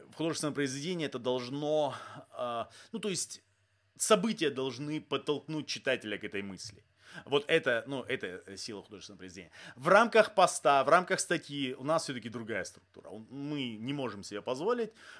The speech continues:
ам, ну, такое обилие, такой объём, чтобы в итоге,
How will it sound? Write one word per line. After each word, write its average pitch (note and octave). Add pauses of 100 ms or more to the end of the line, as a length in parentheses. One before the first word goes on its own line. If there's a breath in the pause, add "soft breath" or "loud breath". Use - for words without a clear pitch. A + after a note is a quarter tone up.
ам, G2 (200)
ну, E3
такое C#3+
обилие, A#2
такой G#2+
объём, D#3
чтобы A2+
в G2+
итоге, A2